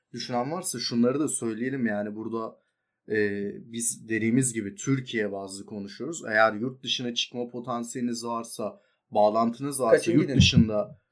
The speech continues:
Speaker 1: bu işi yapabiliyorsunuz. Evet, kaçın gidin. Çok daha iyi kazançlar elde edebilirsiniz ve Türkiye'de de, e, Türkiye'de bile bu işte senior'ın da üstü var. Yani bu illaki bir yerde kalacaksın değil.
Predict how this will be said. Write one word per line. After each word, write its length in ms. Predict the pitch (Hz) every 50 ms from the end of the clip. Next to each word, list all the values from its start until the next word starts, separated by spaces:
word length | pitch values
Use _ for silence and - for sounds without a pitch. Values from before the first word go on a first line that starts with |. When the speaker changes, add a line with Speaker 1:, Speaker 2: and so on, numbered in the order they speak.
| _ _ _ _ -
Speaker 1:
bu 180 | 117 120 135
işi 200 | 131 127 - -
yapabiliyorsunuz. 640 | 131 120 117 131 117 110 107 110 107 - 185 180 151
Evet, 220 | 147 135 120 117 -
kaçın 380 | - 135 120 - - 147 139
gidin. 360 | 143 131 117 139 175 202 - _ _ _ _ _
Çok 300 | - - 160 143 139 139
daha 220 | 147 131 127 123 123
iyi 160 | 120 113 113
kazançlar 520 | - 123 107 98 107 107 104 - - 117
elde 240 | 107 107 104 104 113
edebilirsiniz 640 | 113 117 117 117 117 123 120 - - 165 156 131 131
ve 220 | 143 147 139 - - _ _ _ _
Türkiye'de 500 | - - 143 131 123 - 143 143 139 147
de, 180 | 139 147 135 - - 123 117 - - _ 135 117
e, 260 | 107 104 104 104 104
Türkiye'de 560 | - - - 135 123 - 139 131 127 147 143
bile 300 | 120 101 107 120 - -
bu 260 | 127 123 127 131 - - - - _ _ _ _
işte 200 | 120 - - 123
senior'ın 560 | 113 - - 139 135 131 131 127 135 139 131
da 60 | 120
üstü 260 | 110 101 - - - 117
var. 160 | 127 156 143
Yani 200 | 123 120 117 120
bu 180 | 120 127 120 -
illaki 440 | 131 120 127 123 120 117 113 - 127
bir 40 |
yerde 300 | 123 120 120 120 120 123
kalacaksın 760 | 120 123 123 120 117 113 123 123 117 117 - - 139 127 120 113
değil. 280 | 113 110 127 156 -